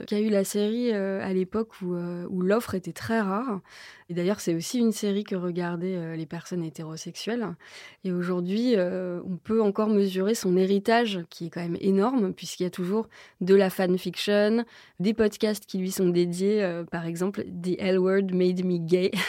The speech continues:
<laughs> sur le titre, très drôle. Et toi, du coup, comment est-ce que tu, t'as découvert la série et quelle influence, euh, ça a eu sur ton identité ?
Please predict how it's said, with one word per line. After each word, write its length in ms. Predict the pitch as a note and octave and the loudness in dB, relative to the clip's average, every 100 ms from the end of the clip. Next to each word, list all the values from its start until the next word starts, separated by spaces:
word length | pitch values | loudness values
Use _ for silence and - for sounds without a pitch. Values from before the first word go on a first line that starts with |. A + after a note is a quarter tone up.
| - | -2
<laughs> 160 | G3+ - | -4 -4
sur 180 | - | 0
le 160 | F3+ F#3 | 2 2
titre, 320 | F3+ A3 - _ | 0 -6 -14 _
très 160 | - | -6
drôle. 220 | F#3 F3 G3+ - D4+ - C4 G#3 | -4 -4 -6 -10 -10 -10 -10 -8
Et 160 | - F#3 | -2 -2
toi, 380 | - G#3 G#3 G3 | 2 4 6 4
du 160 | F3 | 2
coup, 100 | F3+ | -4
comment 220 | A3 G3+ G3 | -2 2 0
est-ce 100 | - | -2
que 100 | G3 | -8
tu, 420 | - F#3+ F3+ F3 | -8 -8 -6 -4
t'as 100 | F#3 | -4
découvert 360 | F3+ F3+ F#3 F#3 | -4 -4 -4 -4
la 120 | F#3 | -4
série 380 | - G#3 C4 A3+ | -2 -2 0 -2
et 60 | |
quelle 180 | G#3 G#3 | 0 0
influence, 580 | G3+ G3 G#3 G#3 G#3+ - | 0 -2 -2 -2 -4 -6
euh, 140 | F#3+ | -8
ça 180 | - F#3+ | -6 -6
a 60 | F#3 | -4
eu 100 | G3 | -4
sur 240 | - F#3 | -6 -6
ton 180 | G3 F#3 | -2 0
identité ? 560 | F3+ F3+ F3+ F#3+ G3 | 0 -2 -6 -10 -12